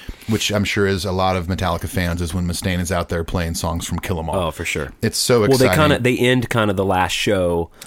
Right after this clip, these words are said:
Speaker 1: Yeah.
Speaker 2: They sort of end the entire, you know,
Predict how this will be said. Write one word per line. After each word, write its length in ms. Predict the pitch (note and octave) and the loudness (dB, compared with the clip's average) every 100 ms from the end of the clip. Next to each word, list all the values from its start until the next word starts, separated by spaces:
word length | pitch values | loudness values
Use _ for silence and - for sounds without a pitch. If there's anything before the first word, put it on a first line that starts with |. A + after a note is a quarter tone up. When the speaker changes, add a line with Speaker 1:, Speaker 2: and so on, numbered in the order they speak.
| - | -4
Speaker 1:
Yeah. 100 | F2+ | 0
Speaker 2:
They 60 | - | 2
sort 160 | B2 | 2
of 80 | G2+ | 2
end 220 | G#2 G#2+ | 2 2
the 80 | G#2 | 2
entire, 540 | F#2+ F#2 F#2+ F2+ F2 - - _ - - - - | 0 0 0 2 -2 -6 -20 _ -20 -18 -12 -4
you 140 | G2 | -2
know, 240 | D#2+ D#2 | -2 -6